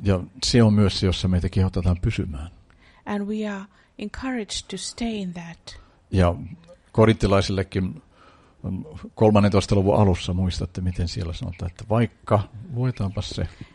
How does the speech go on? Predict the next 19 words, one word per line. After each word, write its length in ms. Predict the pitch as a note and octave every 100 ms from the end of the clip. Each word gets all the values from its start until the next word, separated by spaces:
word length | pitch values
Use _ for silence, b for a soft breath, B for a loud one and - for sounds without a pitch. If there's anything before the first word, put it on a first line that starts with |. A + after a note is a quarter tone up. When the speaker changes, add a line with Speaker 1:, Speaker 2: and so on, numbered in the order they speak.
| B
Speaker 2:
And 280 | G#3 G#3 G3+
the 100 | F#3+
beginning 500 | G3 G#3+ C4 B3+ A#3
of 80 | G3+
First 340 | - A3+ A3 - - _
Corinthians 720 | - G#3+ A3+ B3 - F#3+ F3+ -
thirteen. 760 | G#3+ G3 - - A3 F#3+ F3+ - _ _ _ _ _ _ _ _ _ _ _ _ _ _ _ _ _ _ b b b b b b b b b _ _ _ _ _ - A#2
Speaker 1:
"Vaikka 280 | C3 - C#3+
minä 180 | C#3+
puhuisin 480 | C#3 D3+ D3 - C3+
ihmisten 580 | - D#3 - A2+ - G2
ja 60 | G2
enkelien 520 | G#2+ F#2+ F#2+ F2 E2+
kielellä, 380 | - F#2+ F2+ F2
mutta 260 | F2+ -
minulla 340 | G#2 B2+ A2 G2+
ei 140 | A2
olisi 280 | F#2 F#2 -
rakkautta. 760 | B2 A#2+ _ - - - -